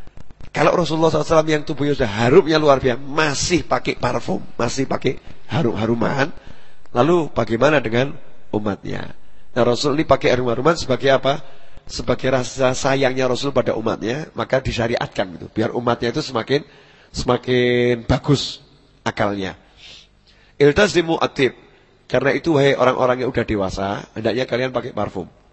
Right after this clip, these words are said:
Jangan tinggalkan parfum. Sedangkan yang masih kecil,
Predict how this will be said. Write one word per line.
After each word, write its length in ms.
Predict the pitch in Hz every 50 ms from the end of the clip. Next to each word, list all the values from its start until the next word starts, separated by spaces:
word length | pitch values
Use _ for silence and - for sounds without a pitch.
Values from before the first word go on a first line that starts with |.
| _ _ _ _ _ _ _ _ _ _ _ _ _ _ _ _ _ _ _ -
Jangan 160 | - 104 101
tinggalkan 400 | 107 101 107 104 95 117 110 98
parfum. 320 | 92 90 - - 78 - - _ _ _ _ _ _ _ _ -
Sedangkan 320 | - - 113 107 113 120
yang 80 | 123 120
masih 240 | 120 120 - 131 131
kecil, 480 | - - 139 139 147 170 180 - -